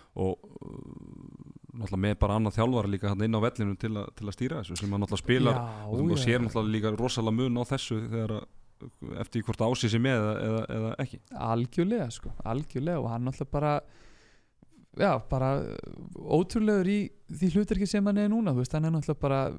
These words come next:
Speaker 2: leiðtogi liðsins í, í, hérna, í sókninni, stillir öllu upp og stýrir, þú veist, hann er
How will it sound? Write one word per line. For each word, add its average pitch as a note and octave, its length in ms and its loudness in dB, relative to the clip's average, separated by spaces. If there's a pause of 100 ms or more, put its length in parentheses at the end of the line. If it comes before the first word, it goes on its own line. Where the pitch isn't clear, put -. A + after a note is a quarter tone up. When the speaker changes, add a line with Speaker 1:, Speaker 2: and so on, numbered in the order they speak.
(160)
Speaker 2:
leiðtogi E3 460 4
liðsins F#3 380 2
í, C#3+ 100 2 (180)
í, C#3 220 -2
hérna, C3 440 -2 (300)
í - 120 -6
sókninni, F#3+ 380 2
stillir E3+ 360 2
öllu D3 100 -2
upp C3+ 100 -4
og C3 60 -2
stýrir, F#3+ 400 2
þú F3 80 0
veist, D#3 120 -4
hann C#3 160 0
er C3 180 -2